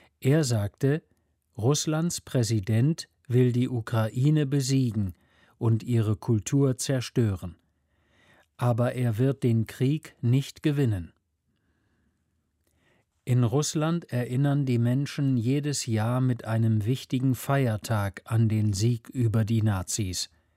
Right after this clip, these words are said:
In der Hauptstadt Moskau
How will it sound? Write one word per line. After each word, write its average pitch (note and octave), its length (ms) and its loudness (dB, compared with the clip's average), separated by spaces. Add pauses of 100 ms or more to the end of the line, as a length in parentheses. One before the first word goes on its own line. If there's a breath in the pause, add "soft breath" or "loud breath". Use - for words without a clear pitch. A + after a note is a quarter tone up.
(960 soft breath)
In C3 240 4
der A#2 260 2
Hauptstadt B2 720 -4
Moskau G#2+ 720 -2